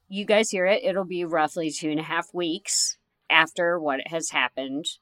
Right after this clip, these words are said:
happened. But we're gonna start at the beginning. And the really, because it's still unfolding in real time, I don't have much background on how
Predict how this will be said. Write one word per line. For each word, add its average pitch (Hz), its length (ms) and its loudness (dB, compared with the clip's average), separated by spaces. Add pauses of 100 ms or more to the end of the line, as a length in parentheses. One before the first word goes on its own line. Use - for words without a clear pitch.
(580)
happened. - 440 -2 (680)
But 294 240 10
we're 233 120 2
gonna 214 120 6
start 196 540 6 (480)
at 190 100 0
the 208 80 -2
beginning. 175 580 -2 (200)
And 220 400 2 (160)
the 226 160 0
really, 294 760 0 (300)
because 254 500 2
it's 277 180 -6
still 240 220 4
unfolding 214 480 0
in 170 120 -4
real 170 240 0
time, 131 420 -4 (380)
I 214 120 4
don't 220 320 2
have 247 160 2
much 226 260 -2
background 220 760 0 (300)
on 208 180 0
how 220 800 2